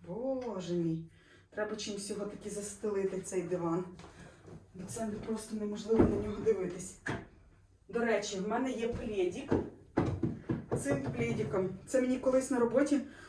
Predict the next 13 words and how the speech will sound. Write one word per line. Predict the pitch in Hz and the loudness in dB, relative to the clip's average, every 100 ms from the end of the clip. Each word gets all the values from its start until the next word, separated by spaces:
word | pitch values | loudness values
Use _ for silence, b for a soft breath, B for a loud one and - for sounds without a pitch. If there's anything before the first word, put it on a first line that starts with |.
| - | -4
хлопці | 233 226 - | 4 6 6
наші | 226 220 226 | 2 2 0
дарували | - 214 214 220 220 214 | 2 4 6 6 6 6
на | 208 208 202 208 - B B B B | 4 4 4 4 -2 B B B B
восьме | - 214 233 226 | 2 4 6 4
березня | 170 214 254 285 233 | 4 6 8 8 6
дівчатам | 214 190 185 233 233 254 | 2 0 -2 0 2 2
подарунки. | 233 226 202 233 302 - | 2 2 4 8 8 8
Це | - | -4
такі | - 254 | -2 0
плєди | - 247 247 277 320 320 - b b b b b b b - | 2 4 6 6 4 2 -8 b b b b b b b -2
із | 247 233 - B B B B - - B B B B | 0 2 -2 B B B B -20 -20 B B B B
рукавами. | 220 226 208 170 147 | -2 2 4 6 4